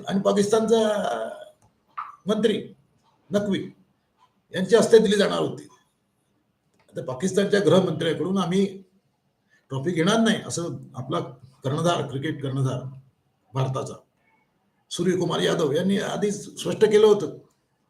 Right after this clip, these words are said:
हे आधीच जाहीर होतं की "आम्ही पाकिस-, पाकिस्तानच्या माणसाकडून ट्रॉफी घेणार नाही." हे असं आधी जाहीर असतानाही मोहम्मद नक्वी, मोहसिन नक्वी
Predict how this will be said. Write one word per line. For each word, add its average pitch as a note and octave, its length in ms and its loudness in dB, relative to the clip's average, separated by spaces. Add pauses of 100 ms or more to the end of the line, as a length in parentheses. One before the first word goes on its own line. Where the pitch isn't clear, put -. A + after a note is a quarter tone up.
हे D#3+ 60 -4
आधीच F#3 220 0
जाहीर A3+ 200 12
होतं G3+ 260 8
की E3+ 80 -4
"आम्ही F#3+ 180 2
पाकिस-, - 380 -6 (560)
पाकिस्तानच्या F#3+ 500 -2
माणसाकडून F3 480 -2
ट्रॉफी F3+ 260 -2
घेणार C3+ 320 0
नाही." F#2+ 180 0 (1500)
हे - 320 -2
असं G3+ 200 2
आधी G3+ 320 4
जाहीर F#3+ 240 6
असतानाही E3 640 -2 (2000)
मोहम्मद F3+ 400 -2
नक्वी, F#3 480 -4 (1300)
मोहसिन F#3 440 0
नक्वी - 360 -12